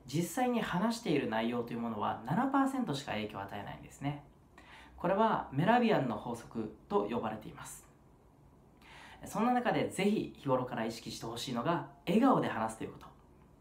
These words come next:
そして清潔、できるだけ清潔感な、のある、えー、身だしなみをすること。そういったことを意識してください。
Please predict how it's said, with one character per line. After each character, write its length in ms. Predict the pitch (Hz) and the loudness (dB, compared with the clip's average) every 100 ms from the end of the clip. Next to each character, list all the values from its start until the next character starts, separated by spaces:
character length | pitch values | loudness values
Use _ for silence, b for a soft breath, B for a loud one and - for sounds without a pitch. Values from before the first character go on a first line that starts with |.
| - - B - | -20 -20 B -4
そ 80 | |
し 60 | 180 | -2
て 240 | 285 - - | 0 -2 -4
清 200 | - 233 | -2 0
潔、 400 | 233 240 214 202 131 | 0 -2 -2 -2 0
で 140 | 170 | 0
き 100 | 285 | 2
る 60 | 262 | 2
だ 80 | |
け 180 | 240 214 | 2 0
清 220 | - 202 | 0 0
潔 180 | 202 196 | 0 -2
感 160 | 190 196 | -2 0
な、 240 | 233 - - - B B | 0 0 -6 -20 B B
の 220 | 202 - - | -6 -6 4
あ 80 | 247 | 4
る、 220 | 240 - | 6 2
え 140 | - 107 | -2 -4
ー、 20 | |
身 80 | 107 | -4
だ 80 | 120 | -4
し 80 | |
な 100 | 110 | -4
み 80 | 104 | -4
を 60 | 85 | -6
す 100 | - | -12
る 60 | |
こ 60 | - | -18
と。 60 | - - B B B B | -18 -20 B B B B
そ 140 | - 190 | -8 -4
う 20 | |
い 40 | |
っ 20 | 196 | 0
た 60 | |
こ 100 | 202 | 2
と 100 | 226 | 4
を 280 | 220 - - - - | 4 4 -6 -20 -14
意 40 | 143 | -10
識 220 | - - | -8 -8
し 140 | - | -6
て 320 | - 220 - - - - - - - - - - - - - - - - - | 0 0 0 -8 -20 -20 -20 -20 -20 -20 -20 -20 -20 -20 -20 -20 -20 -20 -20
く 80 | - | -18
だ 100 | - | -16
さ 120 | |
い。 80 | - | -16